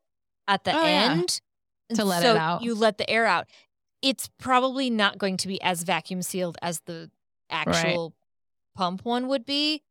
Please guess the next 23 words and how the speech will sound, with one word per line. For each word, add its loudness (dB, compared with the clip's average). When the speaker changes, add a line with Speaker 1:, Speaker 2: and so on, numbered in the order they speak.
Speaker 2:
Yeah. 4
Speaker 1:
but -4
it 0
may 2
compress -4
the -12
clothes -6
enough. -6
I -10
also 4
Speaker 2:
Yeah. -2
Speaker 1:
did -4
buy 2
a -4
garment -6
bag, -10
and 4
it 0
is 0
like, 2
'cause -8
I 2
wanna 0